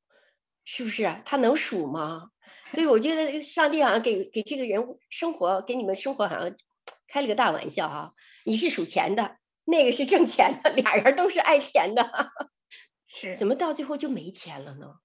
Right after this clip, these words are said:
Speaker 1: 我觉得，呃，你是怎么样的，在那个时候，呃，好像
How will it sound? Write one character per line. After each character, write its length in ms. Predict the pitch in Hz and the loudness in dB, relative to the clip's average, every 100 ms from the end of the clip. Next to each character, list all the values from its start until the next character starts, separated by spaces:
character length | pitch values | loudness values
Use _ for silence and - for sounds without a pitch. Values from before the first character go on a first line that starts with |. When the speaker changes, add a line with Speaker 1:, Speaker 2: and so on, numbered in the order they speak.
| _ _ _ _ _ _ _ - - _ - | _ _ _ _ _ _ _ -20 -20 _ -14
Speaker 1:
我 100 | 175 | -6
觉 160 | 220 | -4
得， 240 | 240 214 - | 0 -2 -2
呃， 240 | 185 180 - | -6 -8 -4
你 80 | |
是 220 | 202 - 294 | -4 -4 -8
怎 180 | - | -8
么 160 | 151 147 | -8 -4
样 240 | 185 262 | -2 -2
的， 100 | 226 - | -4 -6
在 120 | 277 | -4
那 140 | 285 302 | -2 -2
个 60 | |
时 160 | 196 - | -6 -8
候， 280 | - 175 - _ - _ _ _ _ | -8 -10 -10 _ -20 _ _ _ _
呃， 360 | 190 190 180 175 | -2 0 2 0
好 160 | 160 | -2
像 460 | - 285 226 147 | -2 0 2 0